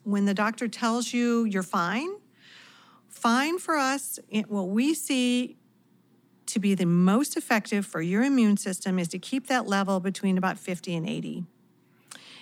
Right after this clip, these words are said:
This is a really healthy vitamin D level because you're not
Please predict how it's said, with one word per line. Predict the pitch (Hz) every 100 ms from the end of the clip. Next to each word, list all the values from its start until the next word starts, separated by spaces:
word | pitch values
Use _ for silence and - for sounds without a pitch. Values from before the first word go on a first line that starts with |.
| - 180
This | 247 277
is | 262
a | 220
really | 180 208 214 214
healthy | 196 190 208
vitamin | 175 170 170 170 170
D | 165 170 165
level | 160 160 156 -
because | 180 - 202 208
you're | 196
not | 196 214 233